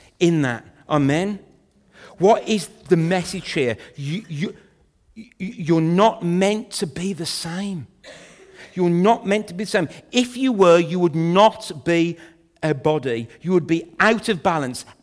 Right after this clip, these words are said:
out of kilter, in error. And yet, how often do we seek to gather people around us that are just like me?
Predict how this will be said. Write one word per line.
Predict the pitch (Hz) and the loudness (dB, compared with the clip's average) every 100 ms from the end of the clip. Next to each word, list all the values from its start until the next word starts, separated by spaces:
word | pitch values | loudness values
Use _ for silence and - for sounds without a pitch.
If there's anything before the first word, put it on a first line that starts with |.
| - | 0
out | 240 233 | 0 0
of | 233 - | -4 -4
kilter, | 214 185 - 120 - - | -2 -2 0 -4 -4 -10
in | - 240 240 - - | 0 2 2 -2 -2
error. | 196 214 151 90 - _ _ _ _ _ _ _ - - | 2 4 2 0 -8 _ _ _ _ _ _ _ -20 -10
And | 196 | -2
yet, | 190 - | -2 -2
how | - 214 214 | -2 4 6
often | 233 - 196 | 6 4 -4
do | 165 | -2
we | 165 | -2
seek | 151 - - 240 226 - - - | -2 -4 0 0 -2 -8 -18 -6
to | 185 | -2
gather | 151 202 214 | 2 4 2
people | 208 202 196 190 | 2 0 2 2
around | 175 175 190 185 | 4 4 2 0
us | 156 | -4
that | 151 143 | -4 -4
are | |
just | 135 160 - | -4 -6 -4
like | 147 123 | -2 -2
me? | 123 117 104 | -4 -6 -8